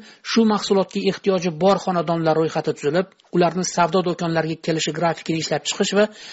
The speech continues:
bu haqda har bir xonadon xabardor qilinishi kerakligi aytilgan. Savdogarlar esa pul operatsiyalarini faqat plastik kartalarda amalga oshirishi, Markaziy bank buning uchun un chakana savdosi bilan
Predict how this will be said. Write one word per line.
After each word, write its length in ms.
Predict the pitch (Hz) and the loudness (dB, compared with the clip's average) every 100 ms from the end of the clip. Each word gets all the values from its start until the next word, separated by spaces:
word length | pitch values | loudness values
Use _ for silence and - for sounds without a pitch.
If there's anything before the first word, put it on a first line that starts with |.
| - - | -14 0
bu 120 | 180 214 | 2 4
haqda 300 | 196 - 196 190 - _ - | 0 2 0 0 -6 _ -4
har 140 | - 202 | 2 2
bir 100 | 196 175 | 2 0
xonadon 400 | 185 175 170 190 - | 0 0 0 0 -2
xabardor 440 | 180 170 156 175 175 | -2 0 0 0 -2
qilinishi 380 | - 165 160 - 175 | -2 -2 -2 -4 -2
kerakligi 400 | 170 156 160 147 147 | -2 0 -2 0 0
aytilgan. 400 | 131 135 135 127 _ - - - - | -2 -6 -8 -8 _ -16 -16 -2 2
Savdogarlar 500 | 185 214 202 214 220 | 4 4 6 6 6
esa 160 | 214 220 202 - | 4 2 0 -2
pul 140 | - 220 196 | 2 2 2
operatsiyalarini 600 | 196 202 - 190 185 202 - | 2 2 2 0 0 -2 -4
faqat 220 | 190 190 - | -4 -4 -2
plastik 380 | 208 202 - 190 - | 0 0 -2 -2 0
kartalarda 480 | 190 170 160 147 151 | 0 2 0 0 -2
amalga 220 | 143 127 135 | -4 -4 -4
oshirishi, 340 | 127 - 139 123 _ _ 170 | -4 -6 -8 -8 _ _ -4
Markaziy 400 | 160 156 151 147 | -2 0 -2 0
bank 200 | 165 185 | 0 0
buning 180 | 185 190 196 | 0 0 2
uchun 160 | 226 220 - _ | 0 -2 -6 _
un 140 | 233 254 233 | 4 4 4
chakana 340 | 214 208 190 190 | 0 0 -2 -2
savdosi 520 | - 185 170 185 180 202 | 2 2 2 0 0 0
bilan 180 | 185 | 0